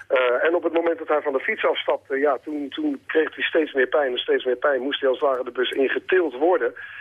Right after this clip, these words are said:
Dus naar het ziekenhuis, ja, en daar bleek toch, eh, uiteindelijk eerst in, in eerste instantie niet op de foto, maar toch uiteindelijk naar de M R I,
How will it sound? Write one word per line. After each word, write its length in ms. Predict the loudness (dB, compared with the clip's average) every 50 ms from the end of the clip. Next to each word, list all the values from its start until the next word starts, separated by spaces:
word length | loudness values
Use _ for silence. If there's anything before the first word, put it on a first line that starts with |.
| -16 -16 -18 -20 -10 _
Dus 180 | -2 0 0 2
naar 100 | 0 0
het 100 | 0 -2
ziekenhuis, 480 | -6 -4 0 0 2 2 2 0 -2
ja, 200 | 0 0 0 2
en 160 | 0 0 0 0
daar 160 | 0 0 0
bleek 240 | 0 -2 -2 -2 0
toch, 300 | 0 0 0 0 0 2
eh, 120 | 2 2
uiteindelijk 540 | 2 2 0 0 0 0 2 2 0 0 0
eerst 300 | 0 0 0 0 0 -2
in, 140 | -4 -2 0
in 100 | 2 2
eerste 220 | 2 2 2 0 -2
instantie 360 | -2 0 0 0 0 0 -2
niet 160 | -2 -2 0
op 100 | -2 -2
de 80 | -2 0
foto, 340 | 0 2 2 2 0 0 0
maar 160 | 0 0 0
toch 180 | 0 -2 0
uiteindelijk 400 | 0 0 2 2 2 0 2 2
naar 120 | 2 0 2
de 180 | 2 0 0 2
M 40 | 0
R 80 | 0 0
I, 220 | 0 -2 -4 -6